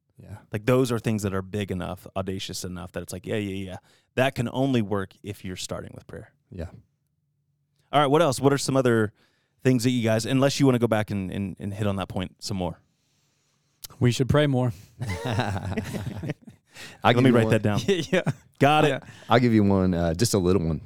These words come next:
Speaker 1: actually. So, um, and I, I think I was challenged on the trip to s-,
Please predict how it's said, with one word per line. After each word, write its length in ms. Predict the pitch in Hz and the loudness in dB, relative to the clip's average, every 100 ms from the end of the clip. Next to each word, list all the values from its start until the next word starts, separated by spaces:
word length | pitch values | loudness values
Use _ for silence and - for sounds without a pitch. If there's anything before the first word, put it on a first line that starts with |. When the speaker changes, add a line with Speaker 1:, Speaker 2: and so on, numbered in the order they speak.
| - - | -12 -6
Speaker 1:
actually. 400 | 80 - 82 78 | -4 -2 -4 -4
So, 420 | - 87 80 76 _ _ - - | 0 2 2 -2 _ _ -20 -2
um, 520 | 98 87 85 80 76 - - | 2 2 2 0 -6 -10 -4
and 200 | 87 82 | 0 0
I, 260 | 82 80 - | -2 -4 -4
I 80 | 95 | -2
think 200 | 101 87 | -2 0
I 60 | |
was 140 | 87 - | -2 0
challenged 300 | 95 87 85 | 0 0 0
on 100 | 82 | -2
the 60 | |
trip 260 | - 87 - | -2 -4 0
to 100 | 85 | -2
s-, 220 | 76 | -2